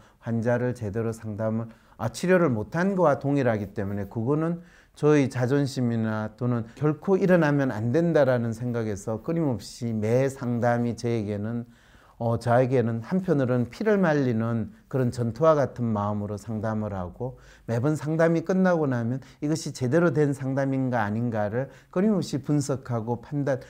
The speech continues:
다시 또 리뷰를 하는 일을 저는 꼭 합니다. 그래서 여러분들이 보는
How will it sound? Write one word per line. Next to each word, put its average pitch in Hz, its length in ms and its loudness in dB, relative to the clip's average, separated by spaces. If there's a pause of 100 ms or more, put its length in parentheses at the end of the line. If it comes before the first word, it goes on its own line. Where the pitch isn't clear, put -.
(120)
다시 185 420 0
또 151 160 4
리뷰를 135 540 4
하는 120 240 -2
일을 123 380 -2 (180)
저는 131 220 -2
꼭 180 240 -4
합니다. 92 500 0 (340)
그래서 180 220 4
여러분들이 190 560 10
보는 143 280 2